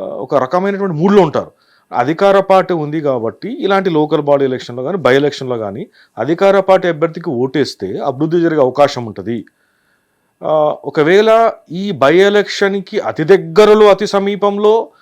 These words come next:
అసెంబ్లీ ఎలక్షన్స్ ఉంటే వారి యొక్క మూడ్ వేరే రకంగా ఉంటుంది. ఇంకా మూడు సంవత్సరాలు ఉంది కాబట్టి,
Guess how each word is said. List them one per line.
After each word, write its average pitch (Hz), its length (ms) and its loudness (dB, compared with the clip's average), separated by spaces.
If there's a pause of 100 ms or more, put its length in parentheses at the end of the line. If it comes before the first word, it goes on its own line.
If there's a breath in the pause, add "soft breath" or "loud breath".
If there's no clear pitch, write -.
(180 soft breath)
అసెంబ్లీ 185 340 2
ఎలక్షన్స్ 180 460 0
ఉంటే 254 340 -4 (460 soft breath)
వారి 170 240 4
యొక్క 185 300 0 (380)
మూడ్ 143 400 -4
వేరే 202 220 6
రకంగా 117 320 -2
ఉంటుంది. 85 300 -18 (1080 soft breath)
ఇంకా 160 260 2
మూడు 202 220 2
సంవత్సరాలు 196 420 2
ఉంది 180 160 -2
కాబట్టి, 175 720 -2